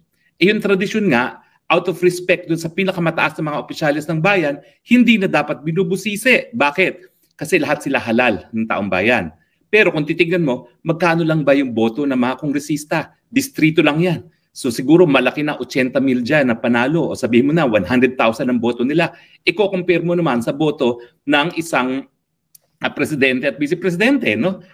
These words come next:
Na talagang milyon-milyon ang nagtiwala para maging presidente at vice presidente. So yun po yung ibig sabihin na hindi lang siya tradisyon, kung hindi respeto sa taong bayan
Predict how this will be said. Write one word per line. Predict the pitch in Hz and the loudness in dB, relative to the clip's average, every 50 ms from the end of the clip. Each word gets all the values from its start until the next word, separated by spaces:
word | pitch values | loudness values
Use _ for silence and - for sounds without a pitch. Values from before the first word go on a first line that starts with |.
| _ _ | _ _
Na | - 139 | -6 -2
talagang | 139 - 156 143 139 156 147 147 147 | 0 2 2 2 2 2 2 2 4
milyon-milyon | 151 156 151 147 160 175 175 165 160 143 143 135 127 160 196 208 160 127 123 | 4 4 6 6 6 6 6 6 4 4 4 6 6 6 6 6 4 2 0
ang | - 117 123 127 | -2 -2 0 2
nagtiwala | 123 120 113 - - 131 120 131 135 135 127 117 107 - - - - | 2 0 0 -2 -6 -2 0 0 0 2 2 2 0 0 -2 -4 -2
para | 170 160 156 | 0 0 2
maging | 151 139 131 131 123 | 0 0 -2 -2 -4
presidente | 117 - 117 110 113 113 110 110 110 - 120 | -6 -6 -8 -4 0 2 2 2 2 -2 -4
at | 113 - - 160 | -4 -4 -2 -2
vice | 160 180 180 190 | -2 -2 -2 0
presidente. | - 185 180 156 156 190 220 240 226 - 113 - - _ _ _ _ _ _ _ | 0 -2 0 0 0 0 0 0 -2 -4 -4 -4 -6 _ _ _ _ _ _ _
So | - - 185 | 0 4 4
yun | 165 208 269 277 277 - | 6 6 4 2 2 2
po | 285 254 | 2 4
yung | 226 226 220 | 4 4 2
ibig | 175 202 185 180 175 - | 0 -2 -2 -2 -2 0
sabihin | - - 139 139 135 110 110 98 98 113 | -2 0 2 2 2 4 4 2 4 4
na | 131 143 160 165 - - - _ _ _ _ | 4 2 2 0 -4 -8 -18 _ _ _ _
hindi | _ - 202 196 170 208 190 | _ 0 2 2 4 4 4
lang | 175 160 - | 4 2 2
siya | 185 | -2
tradisyon, | 170 - - 143 127 127 143 - - 139 110 104 113 113 - | -4 -2 -2 -2 0 0 -2 -2 -2 -2 0 0 0 2 4
kung | 202 202 233 | 4 6 6
hindi | 220 170 156 156 165 - - - _ - | 6 6 6 4 2 0 -6 -12 _ 0
respeto | 160 190 214 - - - - - 190 180 180 185 - 196 185 165 | 2 2 2 2 -2 -4 0 2 2 2 2 0 -2 -2 -2 -2
sa | - 165 - | -4 -4 -4
taong | - 139 147 160 165 151 | -2 -2 -2 -2 0 0
bayan | 160 165 170 160 139 127 123 127 143 | 2 2 4 4 4 4 2 2 -2